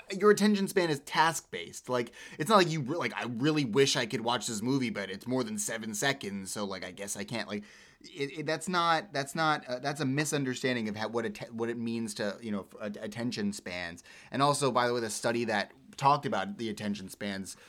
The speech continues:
decreasing from the year two thousand, uh, i-, is the, the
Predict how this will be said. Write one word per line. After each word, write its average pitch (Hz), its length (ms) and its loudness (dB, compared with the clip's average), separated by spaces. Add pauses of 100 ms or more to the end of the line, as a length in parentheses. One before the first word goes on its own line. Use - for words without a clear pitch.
(280)
decreasing 120 560 0
from 110 220 -4
the 113 60 -2
year 113 180 0
two 110 200 -6
thousand, 113 680 0 (120)
uh, 87 380 -6 (560)
i-, - 60 -20 (380)
is 123 480 0
the, 127 160 -2 (360)
the 131 540 4